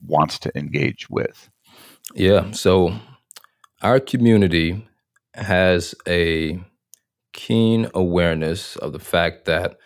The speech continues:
Speaker 2: mainstream media is not providing them a certain type of information in a way that actually relates to their lived experiences. Oftentimes, for example, Black history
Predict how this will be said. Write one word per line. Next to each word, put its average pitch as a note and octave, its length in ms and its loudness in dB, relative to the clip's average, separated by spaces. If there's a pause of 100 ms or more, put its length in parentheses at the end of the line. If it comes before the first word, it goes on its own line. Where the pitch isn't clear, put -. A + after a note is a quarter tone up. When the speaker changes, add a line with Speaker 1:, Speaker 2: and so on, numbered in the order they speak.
(400)
Speaker 2:
mainstream F#2 1160 0
media D#2+ 600 -2 (240)
is E2 280 -4
not E2+ 600 -2 (680)
providing F2 640 0
them D#2 500 -6
a E2 80 -12
certain E2+ 380 0
type E2 240 -4
of D#2 140 -4
information D#2+ 840 -6
in C#2+ 160 -10
a C#2+ 60 -8
way D#2 260 -2
that C#2 320 -4 (420)
actually D2+ 800 -4 (320)
relates D#2 560 -4
to D#2+ 80 -6
their D2+ 640 -2
lived E2 320 -4
experiences. - 1160 -10 (520)
Oftentimes, G#2+ 560 2
for F#2+ 140 2
example, E2+ 340 -2
Black F2+ 320 0
history G2 580 -2